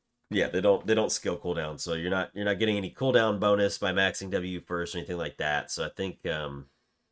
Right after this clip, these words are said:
I think the Q max is just a little bit better for, for early game, then the W becomes a, a better skill late as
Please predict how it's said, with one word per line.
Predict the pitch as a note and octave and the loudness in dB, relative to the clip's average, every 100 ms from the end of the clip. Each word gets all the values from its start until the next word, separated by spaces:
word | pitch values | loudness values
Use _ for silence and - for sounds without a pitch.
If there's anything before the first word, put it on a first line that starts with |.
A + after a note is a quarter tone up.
| _ | _
I | G2 | -10
think | A2 | -8
the | D#2+ | -8
Q | - E2+ | -8 -6
max | D#2 D2 - | -2 -4 -4
is | F2 | -10
just | - F3+ - | 0 0 4
a | |
little | D3 B2 | 4 4
bit | G2+ | 6
better | G#2+ G#2 | 4 4
for, | G2 G2+ F#2+ F#2 - - - | 2 2 2 0 -6 -20 -20
for | - B2 | 2 6
early | A#2 A2+ | 8 6
game, | A2 A2+ | 6 6
then | G#2+ G2+ | 6 2
the | |
W | G2 F#2 F#2 F2 | 2 2 0 -2
becomes | F2 F#2 D#2 | -2 -4 0
a, | E2+ D#2+ D2+ D2 | 2 2 0 -4
a | D2+ | -4
better | D2+ E2+ E2+ E2 D2+ | -2 0 2 0 -2
skill | - - G2+ E2+ | -6 -2 -2 0
late | E2 E2+ D#2+ | 0 -2 -2
as | - D#2 D#2+ - - | -8 -8 -8 -8 -10